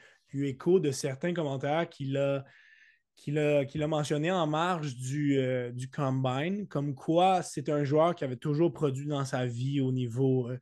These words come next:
euh, dans la, dans la W H L, dans les niveaux inférieurs, et qu'il ne voit pas pourquoi il ne produirait pas dans la L N H.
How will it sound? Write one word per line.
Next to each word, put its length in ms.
euh, 580
dans 340
la, 240
dans 60
la 100
W 520
H 240
L, 60
dans 120
les 120
niveaux 240
inférieurs, 560
et 200
qu'il 200
ne 100
voit 300
pas 100
pourquoi 640
il 140
ne 80
produirait 540
pas 160
dans 120
la 120
L 160
N 100
H. 280